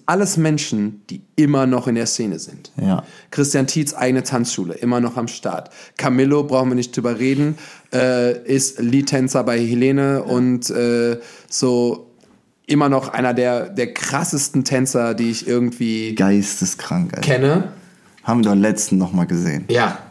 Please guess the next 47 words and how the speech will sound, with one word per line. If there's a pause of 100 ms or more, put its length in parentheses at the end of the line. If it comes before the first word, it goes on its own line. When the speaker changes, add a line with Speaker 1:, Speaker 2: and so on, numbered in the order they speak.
(140)
Speaker 1:
true. (260)
Speaker 2:
Boah. (340)
Speaker 1:
True.
Diese,
das, (280)
und
der
ist
ja
jetzt
auch
schon
ein
paar
Jährchen (280)
dabei,
ne?
Speaker 2:
Ja,
aber
boah,
das
ist
eine
Maschine,
Speaker 1:
So.
Speaker 2:
Alter. (400)
Speaker 1:
Und,
ähm, (100)
Wu
hat, (260)
hat,
geht
seinen
Weg,
hat
auch
seine
eigene
Tanzschule,
hat
Speaker 2:
Ja,
Speaker 1:
Sachen
Speaker 2:
Mann.
Speaker 1:
choreografiert,
hat
Shows
gemacht.